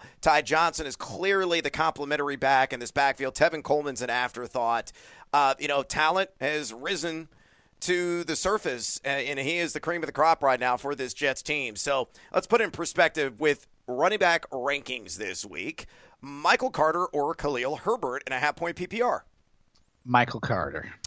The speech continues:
Speaker 1: I have Carter just ahead of Khalil Herbert.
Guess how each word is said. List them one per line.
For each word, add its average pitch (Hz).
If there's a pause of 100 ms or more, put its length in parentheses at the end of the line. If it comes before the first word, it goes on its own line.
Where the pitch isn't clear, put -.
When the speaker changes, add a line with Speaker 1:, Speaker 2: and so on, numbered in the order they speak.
Speaker 1:
I 120
have 120
Carter 143
just 160
ahead 117
of 95
Khalil 113
Herbert. 107